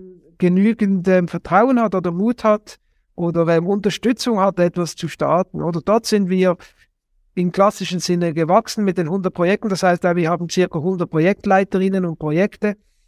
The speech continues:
Wir haben einen relativ stabilen Stand an Mitgliedern. Das sind, äh, eigentlich alles in dem Sinn passive Mitglieder. Das sind eher Gönnerinnen und Gönner, die uns unterstützen und uns so einen Sockelbeitrag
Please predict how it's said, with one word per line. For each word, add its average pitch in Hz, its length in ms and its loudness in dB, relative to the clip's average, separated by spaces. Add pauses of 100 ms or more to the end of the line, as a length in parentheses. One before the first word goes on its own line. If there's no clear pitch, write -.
(1120)
Wir 165 140 -8
haben 190 240 -2
einen 185 160 -2
relativ 220 460 2
stabilen 190 500 -2
Stand 175 340 0
an 165 200 0
Mitgliedern. 226 580 2
Das 180 220 -4
sind, 175 240 0
äh, - 20 -4
eigentlich 160 580 -2
alles 190 300 2
in 170 220 -4
dem 165 200 0
Sinn 151 220 -4
passive 202 540 -2
Mitglieder. 196 400 0
Das 175 100 -2
sind 160 140 -6
eher 190 180 2
Gönnerinnen 208 640 2
und 165 140 -6
Gönner, 196 260 0
die 180 180 -2
uns 170 200 -4
unterstützen 190 640 -4
und 175 140 0
uns 170 180 -4
so 165 80 -2
einen 160 220 0
Sockelbeitrag 185 880 0